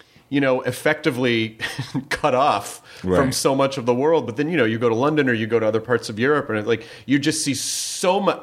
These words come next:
Speaker 1: I mean, if you live in co-, coastally, you see a lot of different cultural, uh, uh, just, uh, the cultural engagement. But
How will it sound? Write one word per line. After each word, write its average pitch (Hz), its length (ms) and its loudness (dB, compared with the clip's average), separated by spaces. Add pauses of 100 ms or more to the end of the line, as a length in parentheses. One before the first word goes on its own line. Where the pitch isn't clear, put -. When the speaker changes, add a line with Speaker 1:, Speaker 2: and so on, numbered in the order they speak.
Speaker 1:
I - 40 -4
mean, 233 100 2
if 262 80 0
you 254 80 4
live 214 160 0
in 117 340 -2
co-, 131 320 -6
coastally, 143 480 0
you 92 100 0
see 101 200 -2
a 90 80 2
lot 85 180 2
of 82 100 -4
different 85 420 -2 (320)
cultural, 90 680 0
uh, 78 460 -2 (340)
uh, - 120 0
just, 95 280 -6
uh, 71 120 -4
the 87 260 -6
cultural 95 500 0
engagement. 92 460 0
But 92 200 -6